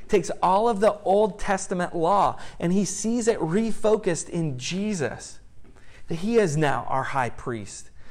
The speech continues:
that he, not by the blood of animals or goats or rams or anything like that, but by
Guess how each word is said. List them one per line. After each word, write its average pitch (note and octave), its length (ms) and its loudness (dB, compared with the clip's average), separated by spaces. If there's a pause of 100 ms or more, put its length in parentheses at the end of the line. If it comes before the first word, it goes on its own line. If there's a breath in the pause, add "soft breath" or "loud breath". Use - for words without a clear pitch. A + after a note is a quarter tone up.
(180 soft breath)
that - 160 0
he, A#3+ 340 2
not F#3 320 2
by G#3+ 200 4
the F#3 120 4
blood F3 320 6
of D#3 160 2 (100)
animals D#3+ 520 -2
or C3+ 80 0
goats G3 400 0
or D3 80 2
rams E3+ 360 -2
or D3+ 140 -2
anything G#3+ 320 -4
like D#3+ 200 -2
that, D#3+ 220 -2 (200 loud breath)
but G3 200 4
by F#3 280 -2